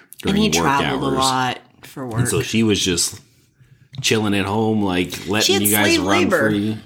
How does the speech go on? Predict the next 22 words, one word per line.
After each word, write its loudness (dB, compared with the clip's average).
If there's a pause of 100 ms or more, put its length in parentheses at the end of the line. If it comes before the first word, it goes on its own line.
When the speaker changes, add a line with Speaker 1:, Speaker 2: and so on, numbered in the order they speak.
Speaker 1:
Like, -4
Speaker 2:
She -8
had -6
slave -4
labor. -2
Speaker 1:
yeah. -8 (260)
I -2
think 2
Speaker 2:
Yeah. 4
Speaker 1:
that, -10 (800)
is 0
that 2 (280)
ma-, 0 (520)
mainly 0
based 0
on -2
the -4
fact -4
that -6 (440)
the -2
way 0
they -4